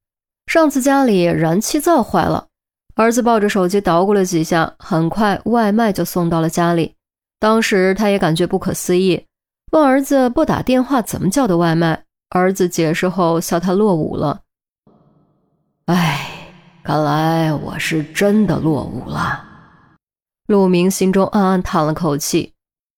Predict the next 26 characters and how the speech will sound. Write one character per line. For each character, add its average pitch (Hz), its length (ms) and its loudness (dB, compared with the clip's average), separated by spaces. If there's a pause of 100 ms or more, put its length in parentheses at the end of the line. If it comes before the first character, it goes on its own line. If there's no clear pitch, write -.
(160)
孙 185 240 0
红 170 240 0
蹙 - 240 0
眉 156 360 -2 (1200)
，“说 320 180 0
来 302 120 2
说 320 240 2
去， 214 480 2
与 151 300 2
钥 285 160 2
匙 202 140 -2
和 233 80 0
普 156 140 -2
通 240 140 2
门 233 140 2
卡 247 180 -2
并 294 180 2
没 180 60 2
有 170 120 0
什 156 100 -4
么 165 80 -2
实 - 180 0
质 320 180 2
区 - 180 -6
别 139 180 -2
嘛。 127 240 -8